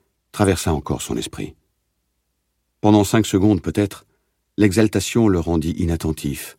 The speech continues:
et il sortit sur le trottoir sans même un coup d'œil préliminaire par la fenêtre. Il avait même commencé à fredonner sur un air improvisé. « Orange et citron, disent les cloches de Saint-Clément.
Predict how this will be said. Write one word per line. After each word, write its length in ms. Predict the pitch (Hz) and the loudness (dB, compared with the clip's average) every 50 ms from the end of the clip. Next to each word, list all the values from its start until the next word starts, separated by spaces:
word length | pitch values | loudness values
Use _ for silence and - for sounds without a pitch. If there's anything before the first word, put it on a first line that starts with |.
| _ _ _ _ _ | _ _ _ _ _
et 120 | - 98 98 | -4 0 0
il 80 | 101 | 0
sortit 300 | 92 - 113 - - 123 | 2 0 -2 -2 0 -2
sur 140 | 107 - - | -2 0 -2
le 80 | 90 87 | -2 -2
trottoir 420 | - 98 87 - 113 120 127 123 | -2 -2 -2 0 0 0 0 -2
sans 200 | - - - 107 | -2 0 2 2
même 200 | 104 117 127 120 - | 4 4 2 0 0
un 140 | - 127 127 | 0 0 0
coup 160 | - - 113 | 0 -2 -2
d'œil 220 | 107 107 110 113 | 0 2 0 0
préliminaire 560 | 110 - - 92 90 85 80 76 78 85 80 - | -2 -2 -2 0 0 2 2 0 0 -2 -4 -6
par 140 | - 78 | -6 -6
la 80 | 71 69 | -6 -6
fenêtre. 460 | - - 65 64 65 64 - - _ _ _ _ _ _ _ _ _ _ _ _ _ _ _ _ _ _ _ _ _ _ _ _ | -8 -8 -10 -10 -10 -12 -14 -20 _ _ _ _ _ _ _ _ _ _ _ _ _ _ _ _ _ _ _ _ _ _ _ _
Il 100 | - 95 | 0 2
avait 140 | 107 104 113 | 2 4 4
même 180 | 117 123 127 120 | 4 4 2 2
commencé 520 | - 120 110 107 104 104 - - 139 147 - | 0 0 0 0 0 -2 -2 -4 -4 -4 -4
à 60 | - | -8
fredonner 440 | 92 - - 104 101 104 101 107 143 | -8 -4 -2 0 2 4 4 2 0
sur 240 | 156 - - 90 80 | 0 -4 -4 -2 0
un 100 | 87 95 | 2 2
air 140 | 98 95 95 | 2 2 0
improvisé. « 580 | 104 101 - 110 98 92 87 82 101 123 143 _ _ _ _ _ _ _ _ _ _ _ _ _ _ _ _ _ _ _ _ _ _ _ _ _ _ _ _ _ _ _ _ _ _ _ _ _ - | -2 -4 -4 -4 -4 -4 -2 -2 -4 -4 -4 _ _ _ _ _ _ _ _ _ _ _ _ _ _ _ _ _ _ _ _ _ _ _ _ _ _ _ _ _ _ _ _ _ _ _ _ _ -6
Orange 420 | 127 127 127 123 123 120 - 101 87 | -4 -4 -2 -2 -2 -2 -4 -4 -4
et 80 | 78 | -6
citron, 580 | 78 - - 107 - - - 95 90 90 95 95 - _ _ _ _ _ _ _ _ _ _ _ _ _ _ _ _ _ _ _ _ _ _ _ - | -6 -6 -8 -8 -8 -4 -4 -4 -4 -4 -6 -10 -14 _ _ _ _ _ _ _ _ _ _ _ _ _ _ _ _ _ _ _ _ _ _ _ -4
disent 220 | - 95 110 120 | 0 0 0 0
les 100 | 123 131 | 0 -4
cloches 340 | 131 - - 120 120 117 - | -4 -4 -4 -4 -4 -4 -4
de 100 | - 135 | -6 -6
Saint-Clément. 800 | 127 - - - 78 76 - - - 107 101 92 87 92 98 98 | -6 -6 -8 -8 -8 -8 -8 -6 -6 -6 -4 -4 -6 -6 -8 -10